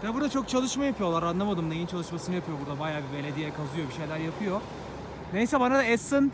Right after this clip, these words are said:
arkadaşım dedi ki, yani, "Bu kanyon," dedi, "çok büyük," dedi. "Hani hangi tarafını gezeceğiz?" dedi. "Hani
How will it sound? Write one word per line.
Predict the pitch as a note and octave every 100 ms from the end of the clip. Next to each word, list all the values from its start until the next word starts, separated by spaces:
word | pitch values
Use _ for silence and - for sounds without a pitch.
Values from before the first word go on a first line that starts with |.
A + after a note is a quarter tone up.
| -
arkadaşım | F#3 G3+ A#3 A3+ C4
dedi | B3 D4
ki, | C4
yani, | A#3 A#3
"Bu | A#3+
kanyon," | A#3+ A#3+ B3 B3 B3
dedi, | A#3+ B3+ - - - - - - - -
"çok | C#4+ E4 B3+
büyük," | A#3 -
dedi. | F3 D3
"Hani | E3 E3
hangi | D#3 A#3+ D#4 C#4
tarafını | B3 G#3 F#3+ F3
gezeceğiz?" | E3+ C3 D3 C#3
dedi. | E3+
"Hani | F3+ E3+ F3